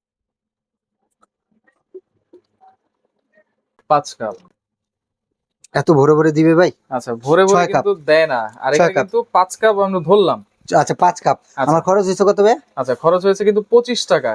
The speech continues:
Speaker 2: পঁচিশ টাকা।
Speaker 1: এরকম
Speaker 2: আচ্ছা।
Speaker 1: একটা, আহ, দুধ চায়ের কাপ মিনিমাম বিশ টাকা কিন্তু সেল হয় ভাই।
Speaker 2: আচ্ছা, ধরেন আপনি, আমি দশ টাকাই ধরি।
Speaker 1: আচ্ছা।
Speaker 2: দশ টাকা।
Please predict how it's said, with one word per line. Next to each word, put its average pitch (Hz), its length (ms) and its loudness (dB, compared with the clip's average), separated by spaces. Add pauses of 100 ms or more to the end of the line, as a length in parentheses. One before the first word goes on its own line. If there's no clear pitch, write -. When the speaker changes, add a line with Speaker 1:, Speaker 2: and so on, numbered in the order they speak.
Speaker 2:
পঁচিশ 196 320 0
টাকা। 123 220 -4 (140)
Speaker 1:
এরকম 254 220 0
Speaker 2:
আচ্ছা। 262 220 0
Speaker 1:
একটা, 262 240 -2
আহ, 196 140 0
দুধ 180 320 -6
চায়ের 233 300 0 (120)
কাপ 170 280 2 (320)
মিনিমাম 196 340 0
বিশ 175 260 -4
টাকা 214 220 2
কিন্তু 190 200 -6
সেল 180 300 0
হয় 120 160 0
ভাই। - 100 -4
Speaker 2:
আচ্ছা, 151 260 0
ধরেন 180 260 2
আপনি, 190 280 0
আমি 185 240 0
দশ 175 240 2
টাকাই 156 280 0
ধরি। 117 220 -6 (160)
Speaker 1:
আচ্ছা। 135 260 -8 (240)
Speaker 2:
দশ 180 180 2
টাকা। 135 240 -2